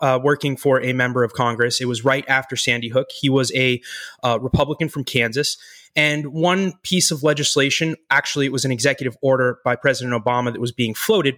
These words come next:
was red flag laws, Richard. So that is something that is supported by eighty-five percent of Americans, and that's even when you explain to them what it is. What is a red flag law? So a red flag law is a family member,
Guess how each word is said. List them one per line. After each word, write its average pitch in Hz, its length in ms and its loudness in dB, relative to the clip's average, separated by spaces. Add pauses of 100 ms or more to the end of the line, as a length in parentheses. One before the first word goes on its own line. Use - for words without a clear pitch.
was 131 180 0
red 143 240 0
flag 117 320 0
laws, 104 300 -8
Richard. - 340 -4
So 131 340 2 (300)
that 175 140 2
is 175 120 2
something 175 340 0
that 156 100 2
is 139 120 -2
supported 160 640 0
by 131 240 0
eighty-five 156 480 0
percent 135 240 0
of 113 100 -4
Americans, 151 580 0 (120)
and 135 160 0
that's 143 260 -2
even 156 280 0
when 143 120 2
you 135 120 0
explain 151 420 0
to - 80 -8
them 131 200 -2
what 135 120 2
it 123 100 0
is. - 300 0 (480)
What 190 300 2
is 180 200 4
a 160 120 2
red 139 300 0
flag 120 340 0
law? 120 300 0 (400)
So 147 400 2
a 143 80 2
red 170 280 -2
flag 190 400 -4
law 127 480 0 (340)
is 127 640 0 (140)
a 120 380 0 (120)
family 180 360 0
member, 214 420 -2